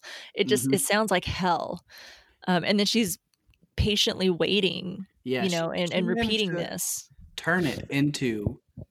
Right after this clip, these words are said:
Speaker 2: like, a positive thing almost, where once
Speaker 1: Mm-hmm.
Speaker 2: she realized, she was like, "Well, I can take this idea of it being a hell and I'm trapped here for eternity, or I will sit here and I will wait until that, that moment where my daughter opens this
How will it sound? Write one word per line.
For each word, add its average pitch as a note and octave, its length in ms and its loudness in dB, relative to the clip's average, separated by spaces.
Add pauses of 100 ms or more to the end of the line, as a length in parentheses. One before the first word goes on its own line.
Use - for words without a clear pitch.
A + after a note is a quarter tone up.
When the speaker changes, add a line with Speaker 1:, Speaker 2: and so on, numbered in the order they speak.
(360)
Speaker 2:
like, A#2+ 140 -4
a A2+ 80 0
positive D3+ 480 0
thing G#2 200 -6
almost, A2 540 -6
where A#2+ 200 2
once G3+ 340 0
Speaker 1:
Mm-hmm. G#3 180 2
Speaker 2:
she F#3+ 160 -6
realized, C#3 540 0
she - 140 -8
was B2 60 -6
like, A#2 140 -8
"Well, B2 100 0
I A#2+ 80 0
can B2 160 -4
take - 480 -2 (840)
this C3 160 2
idea A#2+ 340 4
of G#2+ 80 -2
it G#2 80 -4
being A2+ 200 -2
a G#2+ 40 -2
hell A#2 240 -2
and A2+ 100 -6
I'm A2 120 -4
trapped - 260 -6
here A2+ 120 -4
for G2+ 100 -6
eternity, A2 340 -4
or D3+ 520 -2 (340)
I B2+ 100 -2
will C3+ 100 0
sit - 260 -2
here C3+ 180 2
and B2 120 0
I A#2+ 60 -2
will A#2+ 200 -4
wait D3+ 380 0 (100)
until C#3 300 -4
that, B2 320 -4 (100)
that F#2+ 180 -4
moment D3 480 2
where A2 180 -2
my A2 140 -4
daughter C3+ 580 0 (760)
opens E3 420 4
this - 420 -2